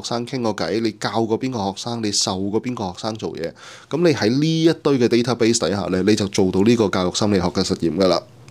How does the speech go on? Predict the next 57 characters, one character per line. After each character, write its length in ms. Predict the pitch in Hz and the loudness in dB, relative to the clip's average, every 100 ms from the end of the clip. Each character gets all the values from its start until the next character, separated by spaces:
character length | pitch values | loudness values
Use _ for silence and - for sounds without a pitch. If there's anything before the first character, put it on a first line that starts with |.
| - - - - | -20 -20 -10 -2
<clears throat> 0 | 165 190 - - - - | -2 -2 -6 -6 -6 2
咁 160 | 254 277 | 6 6
但 220 | 147 131 | 4 2
係 160 | 131 139 | 2 4
呢 200 | 180 262 | 6 6
一 40 | 247 | 6
個 160 | 202 | 2
咁 140 | 151 117 | 0 4
樣 220 | 165 190 | 4 4
嘅 360 | 165 123 120 117 - - _ _ _ _ - - - | 4 4 4 0 -8 -20 _ _ _ _ -20 -20 -4
八 120 | 135 | 0
十 140 | 139 131 | 0 0
年 180 | 101 90 | -2 0
代 80 | 101 | 2
嘅 160 | 104 | 2
研 260 | 120 92 82 | 2 0 -2
究 220 | 107 101 | 0 2
呢， 220 | 127 131 | 2 0
俾 220 | 123 98 120 | 0 0 2
阿， 300 | 107 101 98 - - - | 2 2 0 -6 -16 -12
阿 180 | - 101 | -6 -4
Professor 400 | 98 101 127 147 | -2 -2 -2 -2
Mickey 340 | 147 135 - - | -4 -6 -8 -4
呢， 120 | 107 | -4
佢 160 | - 101 | 0 -4
睇 340 | 101 90 110 | -2 -6 -4
到 120 | 113 | -4
之 180 | 107 123 | -2 -2
後 120 | 110 - | -4 -4
呢， 120 | 95 | -6
佢 140 | - 143 | 0 0
就 100 | 127 | 2
會 120 | 120 | 2
覺 120 | 123 | 0
得 100 | 156 | 0
好 100 | 151 | 2
神 200 | 151 - - 82 | 2 -2 -6 -6
奇。 260 | - 55 - - - - | -6 -6 -12 -16 -18 -8
好 240 | - 202 | -2 0
神 360 | 262 - 92 101 | 2 0 -2 -4
奇 200 | 107 98 | -2 0
嘅 80 | 131 | 0
地 220 | 117 104 | -2 -2
方 200 | 170 160 | -4 -4
喺 80 | 110 | -4
邊 240 | - 139 | -2 -2
度 200 | 120 85 | 0 -2
呢？ 100 | 90 110 | -4 -4
就 120 | 107 | -2
係 120 | 120 | 0
佢 20 | |
畫 220 | 127 104 | 0 0
咗 100 | 117 | 0
兩 160 | 151 104 | 0 0
個 80 | 98 | -2
框 320 | - 107 101 | -4 -6 -6
框。 300 | 98 101 85 | -6 -6 -6